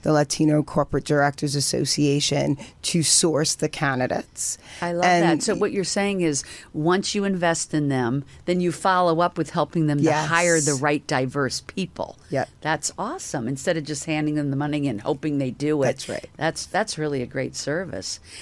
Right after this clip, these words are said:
Speaker 2: And so, um, what I like is, you know, I've been to some of your events and they're always great. And what makes them great is, as a gay person, it's nice to go to a gay angels group and get to mix with other cool, you know,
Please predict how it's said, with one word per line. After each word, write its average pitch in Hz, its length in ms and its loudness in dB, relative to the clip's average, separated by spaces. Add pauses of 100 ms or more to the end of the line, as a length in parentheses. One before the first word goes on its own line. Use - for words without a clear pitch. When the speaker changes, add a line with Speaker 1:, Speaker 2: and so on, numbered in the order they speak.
(280)
Speaker 2:
And 196 180 -2
so, 190 400 2
um, 175 340 -2 (180)
what 233 260 -2
I 370 80 0
like 247 340 0
is, 160 380 2
you 180 160 0
know, 165 80 4
I've 151 140 2
been 208 160 2
to 202 60 0
some 170 260 0
of 160 60 4
your 151 180 0
events 113 440 -6
and 139 140 -2
they're 127 140 -4
always 143 480 -2 (200)
great. 123 440 -2
And 143 160 -2
what 170 160 0
makes 190 380 -2
them 160 180 -2
great 131 400 -2 (400)
is, 135 240 2
as 139 160 0
a 156 60 -2
gay 147 200 2
person, 156 540 -2
it's 147 180 -4
nice 156 280 -2
to 180 100 -8
go 147 180 -2
to 147 140 0
a 139 80 0
gay 139 380 0
angels 127 500 -2
group 117 420 -8
and 135 140 -2
get 139 160 -6
to 156 100 -8
mix 139 400 -6
with 139 240 -2 (400)
other 165 540 0 (440)
cool, 196 480 2 (220)
you 190 140 -2
know, 156 320 0